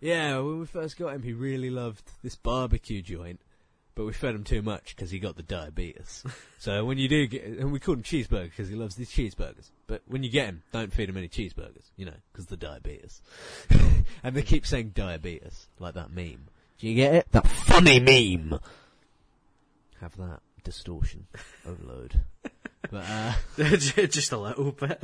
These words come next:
Speaker 2: <laughs>
Speaker 1: just, just a little bit. I got really close to my microphone to do that. <laughs> But, um, <laughs> yeah, it's a good game, and, uh, I don't, I don't know, 'cause, like, for you, like you say, with your experience with Far Cry,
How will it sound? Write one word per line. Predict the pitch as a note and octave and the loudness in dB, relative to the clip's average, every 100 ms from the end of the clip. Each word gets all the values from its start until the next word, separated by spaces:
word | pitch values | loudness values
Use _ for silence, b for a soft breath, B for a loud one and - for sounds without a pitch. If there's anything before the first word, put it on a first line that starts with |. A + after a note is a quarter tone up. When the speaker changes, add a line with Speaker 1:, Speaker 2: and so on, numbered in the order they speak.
| - | -8
Speaker 2:
<laughs> | - | -8
Speaker 1:
just, | - _ - - - - _ | -10 _ -20 -18 -18 -18 _
just | F#2+ - | -16 -14
a | E2+ | -12
little | E2 D#2 | -10 -10
bit. | E2+ | -10
I | - | -10
got | G2+ G2+ | -10 -8
really | G2+ G2+ F#2+ F#2 F2 | -4 -4 -2 -4 -6
close | F2 F2+ E2+ | -8 -12 -14
to | - | -18
my | E2+ | -20
microphone | F2 D#2+ - F#2 C2+ D2+ | -20 -20 -20 -20 -20 -20
to | - | -20
do | D2+ C#2 - B B B B B | -20 -20 -20 B B B B B
that. | C3 | 8
<laughs> | - - - - - B B B B B B B B _ | 10 10 6 2 -4 B B B B B B B B _
But, | B2 B2+ C3+ C3+ | -10 -6 -4 -6
um, | C3+ C3+ _ | -6 -14 _
<laughs> | |
yeah, | - - | -8 0
it's | - | 0
a | - | 0
good | A3 | -6
game, | C#4 E4+ B2+ - | -6 -6 -10 -14
and, | A#2+ C3+ | -14 -10
uh, | C#3 C#3+ C#3 b - | -8 -8 -12 b -12
I | A#3 | -8
don't, | C4 B3+ A#3 _ _ - | -4 -4 -8 _ _ -12
I | G3+ | -8
don't | G#3+ G3+ | -8 -10
know, | G3 G3 F#3 F3 _ _ _ _ | -10 -8 -8 -12 _ _ _ _
'cause, | - D3 C#3+ | -20 -20 -12
like, | D#3+ - | -12 -12
for | - | -10
you, | D3+ C3+ A2 A2 G#2+ A#2+ | -6 -4 -4 -6 -10 -16
like | G#2+ | -16
you | F2+ | -14
say, | G#2+ G#2 F#2+ F#2+ | -12 -12 -12 -12
with | F#2+ F#2 - - | -14 -16 -20 -20
your | G#2 F#2+ | -16 -16
experience | - - F2+ D#2 | -14 -12 -12 -14
with | - | -16
Far | F#2+ E2+ | -14 -14
Cry, | - E2 | -14 -14